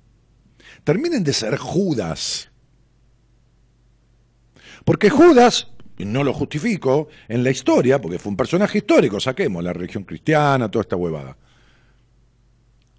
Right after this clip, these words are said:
Traicionó a ese tipo que era un líder por guita. Ahora, ¿cuánto cobrás vos por traicionarte?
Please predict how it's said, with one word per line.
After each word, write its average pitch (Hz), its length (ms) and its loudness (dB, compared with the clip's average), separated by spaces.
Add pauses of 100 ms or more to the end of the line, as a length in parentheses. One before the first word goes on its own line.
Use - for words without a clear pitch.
(520)
Traicionó 233 600 4
a 233 60 2
ese 170 160 2
tipo 175 280 0
que 156 80 0
era 165 100 2
un 208 140 2
líder 208 400 2
por 190 160 2
guita. 175 480 4 (1200)
Ahora, 254 280 -2 (800)
¿cuánto 320 380 2
cobrás 160 360 4
vos 127 120 4
por 127 200 -2
traicionarte? 110 960 -2